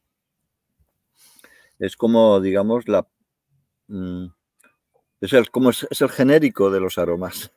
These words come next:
<laughs> El, el, el aroma a lavanda, ¿verdad? ¿Eh?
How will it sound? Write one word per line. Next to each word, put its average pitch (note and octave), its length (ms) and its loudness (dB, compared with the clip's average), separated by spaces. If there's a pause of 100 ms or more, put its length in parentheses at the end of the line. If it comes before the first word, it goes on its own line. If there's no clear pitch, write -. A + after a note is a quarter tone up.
<laughs> - 160 -20
El, B2+ 200 -2
el, G2+ 500 -2
el F#2+ 160 -6
aroma G#2+ 320 -2
a G#2 40 -2
lavanda, G2+ 600 0
¿verdad? F#2+ 380 -2 (1080)
¿Eh? G2+ 240 -6